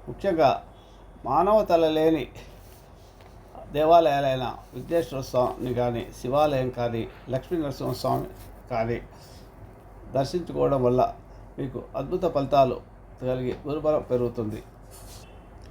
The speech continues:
గురుబలం పెరగడానికి రామాయణంలోని సర్గలు పారాయణ చేసినా కూడా ఇవి కూడా మీకు గురు దోష, ఈ వీడియోలు ఎంత అవుతుంది కాబట్టి ఇవి చెప్పడానికి కొంత కష్టం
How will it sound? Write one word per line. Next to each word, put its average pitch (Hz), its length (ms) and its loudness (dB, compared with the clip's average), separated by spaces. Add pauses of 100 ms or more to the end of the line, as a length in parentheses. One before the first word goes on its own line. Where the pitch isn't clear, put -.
(280)
గురుబలం 196 480 6
పెరగడానికి 151 540 2 (120)
రామాయణంలోని 156 760 4 (380)
సర్గలు 156 380 2
పారాయణ 143 360 2
చేసినా 127 280 -4 (100)
కూడా 127 180 4 (460)
ఇవి 165 180 2
కూడా 170 200 6 (300)
మీకు 131 200 -6 (240)
గురు 160 240 -6
దోష, 139 140 -4 (540)
ఈ - 20 2 (100)
వీడియోలు 180 380 6
ఎంత 156 160 -2
అవుతుంది 147 340 -2
కాబట్టి 135 320 2
ఇవి 131 120 -6 (100)
చెప్పడానికి 135 560 0 (480)
కొంత 131 180 -6 (1400)
కష్టం 170 280 0